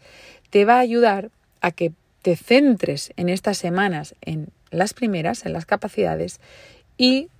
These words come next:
puedas poner freno, analizar y saber qué hacer con tus limitaciones. A través del análisis, la profundidad y la aceptación de tu momento presente, vas a poder trabajar en la mejoría,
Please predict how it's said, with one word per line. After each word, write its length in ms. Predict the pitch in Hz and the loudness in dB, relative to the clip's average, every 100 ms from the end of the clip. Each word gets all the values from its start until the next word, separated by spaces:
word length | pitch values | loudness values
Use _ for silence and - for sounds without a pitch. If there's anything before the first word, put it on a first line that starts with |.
| _ | _
puedas 380 | 214 220 233 - | 4 4 4 -4
poner 420 | 170 175 233 269 | -6 -4 -4 -6
freno, 640 | - - 208 190 180 139 - | -12 -6 0 0 0 -4 -6
analizar 960 | 165 156 147 156 - - 185 180 180 _ | -8 -8 -8 -12 -6 2 4 4 0 _
y 100 | - | -10
saber 360 | 185 165 185 190 | -6 -2 -2 -2
qué 120 | - | -4
hacer 460 | 175 - 170 160 170 | -4 -2 -2 0 -6
con 220 | - 165 | -8 -8
tus 200 | 165 170 | -6 -8
limitaciones. 760 | 160 160 156 202 262 190 - - _ _ _ - - - | -6 -8 -8 -8 -8 -10 -12 -20 _ _ _ -20 -20 -8
A 120 | 170 | -4
través 260 | 175 175 185 | 0 0 0
del 160 | 160 | -2
análisis, 720 | 156 165 262 277 220 185 175 | -2 2 2 2 -2 -4 -4
la 100 | 165 | -6
profundidad 680 | 160 160 - 165 160 208 208 | -6 -10 -8 -6 0 2 2
y 140 | - 170 | -2 -6
la 100 | 151 | -6
aceptación 840 | - 208 - 269 - 214 185 190 _ - - - _ _ - | -6 -8 -2 -2 0 -2 -2 -6 _ -20 -20 -20 _ _ -8
de 180 | 180 180 | -2 0
tu 160 | 180 | 0
momento 380 | 165 170 220 285 | -2 0 2 4
presente, 600 | 269 254 208 185 170 175 _ - | 2 2 -2 -4 -2 -6 _ -6
vas 220 | 185 - | -6 -4
a 60 | |
poder 260 | 196 190 190 | -4 -2 -2
trabajar 360 | 190 165 - 185 | -4 -4 -2 0
en 120 | 180 | 0
la 140 | 147 | -6
mejoría, 1000 | 147 180 233 - 247 214 202 185 170 170 | -4 -4 -4 -2 0 0 0 0 -2 -4